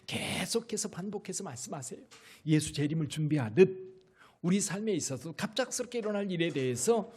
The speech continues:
우리는 준비하고 있어야 되는 거예요. 그래서 준비하고 있되, 여러분, 좋은 날을 준비하시고, 또 우리 주님께서 오실 그날을 기쁨으로 기다릴 수 있는, 그냥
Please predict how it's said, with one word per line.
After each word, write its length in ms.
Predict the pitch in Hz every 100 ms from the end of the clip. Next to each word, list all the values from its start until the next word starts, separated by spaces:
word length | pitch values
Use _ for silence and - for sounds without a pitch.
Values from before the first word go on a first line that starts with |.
| -
우리는 460 | 143 131 151 202 - - - -
준비하고 1040 | - 185 196 226 220 143 131 151 190 233 - - -
있어야 500 | 156 - 156 110 107
되는 240 | 123 117 -
거예요. 260 | - 202 - _ _ _ _ _ _ _ _ _ _ _ _ _
그래서 500 | 139 139 - 147 147 - - -
준비하고 500 | 143 135 135 123 139
있되, 540 | 127 - 156 123 - - _ _ 127
여러분, 220 | 123 127
좋은 300 | - 123 127
날을 220 | 123 117
준비하시고, 920 | - 135 120 110 - - 120 113 - _ _ _
또 360 | 208 156 - - -
우리 200 | 151 156
주님께서 460 | - 165 151 160 151
오실 200 | 139 160
그날을 540 | 151 139 120 151 131 - - _
기쁨으로 540 | - 175 - 202 180
기다릴 400 | - 160 170 156
수 180 | 147 -
있는, 380 | 123 107 110 113 - _ _ _ _ _
그냥 420 | - 156 180 160